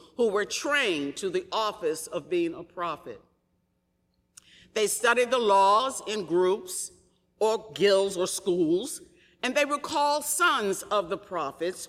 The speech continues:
while in training. And Elijah was such an independent prophet who took on the training of Elisha. But Elisha was associated with a school of prophets.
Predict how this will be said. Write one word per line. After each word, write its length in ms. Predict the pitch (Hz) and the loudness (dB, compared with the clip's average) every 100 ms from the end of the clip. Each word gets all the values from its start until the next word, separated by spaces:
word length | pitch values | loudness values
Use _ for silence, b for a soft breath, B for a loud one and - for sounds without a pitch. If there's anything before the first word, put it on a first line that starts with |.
| - | -16
while 300 | - 196 196 | -2 0 2
in 160 | 202 190 | -2 -6
training. 500 | - 214 165 131 113 - _ _ B B - | -6 -4 -4 -6 -10 -16 _ _ B B -2
And 120 | 202 | 0
Elijah 600 | 202 208 240 262 240 214 | 2 4 6 4 4 0
was 220 | 196 190 | 0 -2
such 240 | 190 190 | -4 -2
an 160 | 190 170 - | -4 -6 -4
independent 840 | 254 269 254 254 269 226 202 196 | -4 -2 -4 -6 -6 -4 -6 -6
prophet 500 | - 247 233 160 151 - b b b - | -6 -4 -4 -4 -6 -8 b b b -4
who 140 | 202 | -4
took 480 | - - 339 - - _ | -2 -4 -4 -6 -20 _
on 300 | 226 233 240 | -4 -2 -2
the 80 | 220 | -4
training 580 | - - 220 208 202 196 | -4 -4 -4 -2 -4 -4
of 160 | 175 160 | -6 -6
Elisha. 720 | 175 170 170 175 180 151 117 - _ _ _ _ _ _ _ _ _ | -2 -2 -2 -2 -4 -6 -8 -12 _ _ _ _ _ _ _ _ _
But 160 | 170 170 | -4 0
Elisha 680 | 180 240 254 247 185 156 147 | 0 4 2 2 0 0 -2
was 240 | 151 165 165 | -4 -4 -4
associated 840 | 156 202 208 - 180 156 135 135 - | -6 -2 -4 -4 -2 0 -2 -4 -8
with 180 | 151 165 | -10 -8
a 60 | |
school 360 | - - 165 139 | -12 -4 -4 -4
of 160 | 135 | -12
prophets. 720 | - 151 135 110 - - - | -10 -8 -8 -14 -20 -20 -20